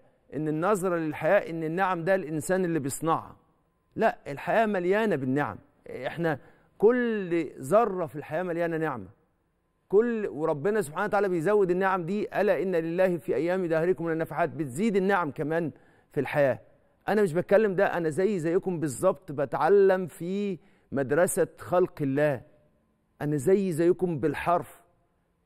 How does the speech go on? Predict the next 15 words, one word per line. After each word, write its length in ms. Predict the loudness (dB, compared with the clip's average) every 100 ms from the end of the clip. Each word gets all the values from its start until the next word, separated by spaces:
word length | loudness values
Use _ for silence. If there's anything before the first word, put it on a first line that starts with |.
| _
ما 100 | -6
زلت 340 | 4 4 4 -2
حتى 340 | -2 -2 -2
الآن 380 | -4 -2 -2 -2
بتلمس 760 | -4 -2 0 0 -2 -2 -4
في 180 | -4 -4
ذرات 600 | -2 0 2 4 4 0
الهواء 520 | -6 -4 -2 -2 -2 -6 _ _ _ _
نعمة 380 | -6 -4 -4 -6 -6
الله. 300 | -4 -4 -4 -12 _ _ _ -12
إحنا 300 | -10 -6 -2
لما 500 | 0 0 0 0 2
بس 520 | 4 4 2 -8 -6 -2
غاب 280 | 0 0
عننا 520 | -2 -4 -4 -2 -2